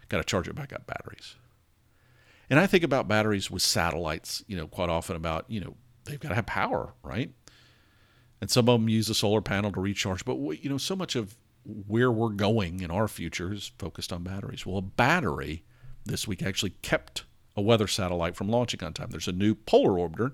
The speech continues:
not, not the geostationary, and I've talked about that in the past, the big one that went up this year. Actually, it went up in the last year. This is the latest series in the polar orbiters, which data is very important for these weather models, right? Well, apparently,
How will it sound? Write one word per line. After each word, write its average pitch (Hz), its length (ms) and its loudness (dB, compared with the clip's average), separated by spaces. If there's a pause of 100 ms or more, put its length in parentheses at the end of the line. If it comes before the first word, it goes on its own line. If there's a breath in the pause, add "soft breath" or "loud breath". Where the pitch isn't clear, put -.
(140)
not, 127 320 -6
not 135 180 -6
the 156 100 -6
geostationary, 127 800 0
and 87 100 -2
I've 85 100 -6
talked 104 200 0
about 98 160 -4
that 98 100 0
in 73 60 -8
the 82 80 -10
past, 78 320 -4
the - 80 -12
big 87 140 -6
one 85 120 -6
that 80 140 -8
went 85 160 -4
up - 120 -6
this - 220 -10
year. - 160 -10 (840 loud breath)
Actually, 95 220 -14
it - 60 -14
went 92 120 -8
up - 60 -12 (260)
in 87 80 -14
the 76 60 -12
last 101 320 -8
year. 76 160 -10 (1200 loud breath)
This 135 240 8
is - 40 0
the 143 100 8
latest 120 340 6
series 104 360 0
in 95 160 -2
the 85 60 -4
polar 170 320 4
orbiters, 92 480 -4 (320 soft breath)
which - 200 0
data 82 200 2
is 80 100 -4
very 71 200 -4
important 73 380 -6
for - 80 -4
these 120 180 2
weather 196 200 4
models, 69 380 -8
right? 90 180 -6 (960)
Well, 98 140 -6
apparently, 98 720 -4